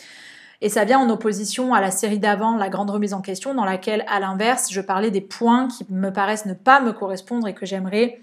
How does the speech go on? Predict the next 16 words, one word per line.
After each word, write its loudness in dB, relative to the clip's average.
faire 2
évoluer 4
sans 0
forcément -4
avoir 2
encore -4
trouvé 0
des 2
solutions, -6
mais 2
j'ai -4
posé 0
la 0
réflexion -8
comme -8
ça. -12